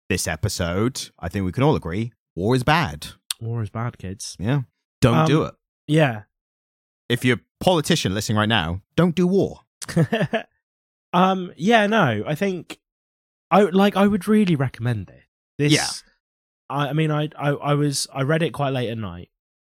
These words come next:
Speaker 2: and it affected me so much that I went back through it.
Speaker 1: This is one I would put in the "it should be in schools"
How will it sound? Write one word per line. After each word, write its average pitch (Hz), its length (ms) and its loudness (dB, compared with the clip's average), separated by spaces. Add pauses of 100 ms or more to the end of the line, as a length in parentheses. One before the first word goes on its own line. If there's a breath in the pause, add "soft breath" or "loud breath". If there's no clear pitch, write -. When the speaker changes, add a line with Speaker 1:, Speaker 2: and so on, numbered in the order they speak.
(380)
Speaker 2:
and 107 720 -2
it 107 180 -8
affected 113 500 -6
me 117 100 -6
so 107 280 -4
much 104 360 -6
that - 60 -10
I 104 100 -6
went 98 420 -6
back - 300 -10
through 67 240 -12
it. - 220 -16
Speaker 1:
This 139 200 6
is 131 120 0
one 117 420 4 (120)
I 104 220 2
would 101 180 0
put 95 180 2
in 101 140 0
the 95 400 -2 (220)
"it - 160 -6
should - 300 0
be 98 160 0
in 87 100 2
schools" - 720 0